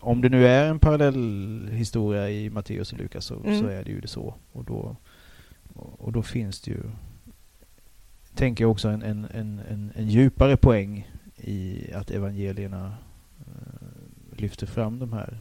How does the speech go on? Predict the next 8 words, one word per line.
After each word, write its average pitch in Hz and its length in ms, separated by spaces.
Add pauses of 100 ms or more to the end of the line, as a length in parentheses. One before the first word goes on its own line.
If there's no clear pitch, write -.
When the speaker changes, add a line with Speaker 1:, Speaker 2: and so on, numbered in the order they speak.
Speaker 1:
berättelserna, - 680
just - 280
att, - 260 (560)
att - 120
Jesus 98 280
spränger 101 460
de 104 100
här 101 220